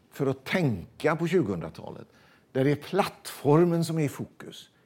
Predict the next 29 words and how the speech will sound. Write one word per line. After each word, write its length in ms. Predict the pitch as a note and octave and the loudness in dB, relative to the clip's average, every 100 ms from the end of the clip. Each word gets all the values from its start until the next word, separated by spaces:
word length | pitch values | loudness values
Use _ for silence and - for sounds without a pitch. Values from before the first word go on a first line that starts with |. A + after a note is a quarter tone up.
| _ | _
Inte 800 | - G3 D3+ - - - G3+ F#3 - - - _ _ _ _ | 4 6 6 2 -12 2 4 4 0 -16 -20 _ _ _ _
operahuset 1300 | - E3 - - - A2 G#2+ B2 A2+ G2+ - B2 A#2 | 4 4 4 -6 2 4 6 4 4 2 -2 -2 2
eller 160 | B2+ B2 | 2 2
konserthuset 1400 | - - C3+ - D#3 D#3 C#3 A2+ G#2+ A2+ G2+ - A#2 A2 | 0 -4 -4 -2 4 4 4 2 2 2 0 -2 -4 -4
med 100 | B2 | 0
dess 200 | A#2 A2 | 0 0
lokaler, 640 | A2+ G#2+ C3+ G2+ G2 F#2+ F#2+ - - - | -6 0 4 4 4 0 -4 -12 -20 -10
utan 320 | B2+ C3 B2 - _ - | -6 -4 -4 -8 _ -12
plattformen 960 | - C#3+ D#3 - - - C#3+ D#3+ E3+ | -2 2 2 -2 -12 -2 0 2 2
ut 280 | E3 F#2 - | 2 0 -4
i 60 | A2 | -6
samhället. 640 | C#3 A2 D#2 - - - _ _ _ _ _ _ _ | -4 -6 -8 -14 -18 -20 _ _ _ _ _ _ _
Och 140 | E3+ F#3 | 2 4
alla 140 | F#3 | 4
de 180 | F3+ D#3+ | 2 0
tjänster 840 | - - G#3 D3 A2 - - F3+ | -2 -2 0 0 -2 -6 -4 -2
som 160 | F3+ A3 | 0 2
den 160 | G3+ D3+ | 2 2
plattformen 520 | E3 - B2 G#2+ G#2+ | 0 0 -2 0 -2
kan 160 | A2+ | -2
erbjuda, 300 | A#2+ G2 F#2 | -2 0 -2
och 100 | A#2 | 2
det 80 | C#3 | 4
är 40 | A2+ | 4
ganska 340 | D#3+ - C#3+ | 2 -2 -6
öppet 460 | G3 - _ C#3+ D3+ | -6 -8 _ -6 -4
vilka 200 | F3 F#3+ | -2 -2
de 200 | F3 A#2 | -2 -4
är. 280 | F#2 - | -8 -12